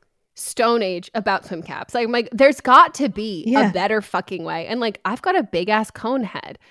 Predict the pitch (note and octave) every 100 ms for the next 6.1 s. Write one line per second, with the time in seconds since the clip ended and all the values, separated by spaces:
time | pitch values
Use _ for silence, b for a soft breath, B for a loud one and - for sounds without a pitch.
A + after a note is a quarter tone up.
0 | b b A#3 A#3+ F4+ - _ A3 B3+ C#4
1 | B3+ B3+ - G3 A3 A3 G#3 F#3+ G3+ G3+
2 | - G3+ G#3+ G#3 F#3+ - - F#3+ F3+ F3+
3 | F3+ F#3 F3+ F3+ F3+ - F3+ F3 D#3+ C3+
4 | D#3+ G3+ _ _ _ _ _ _ _ _
5 | _ F#3+ F3+ - G3+ F#3+ - F#3 F#3 F3+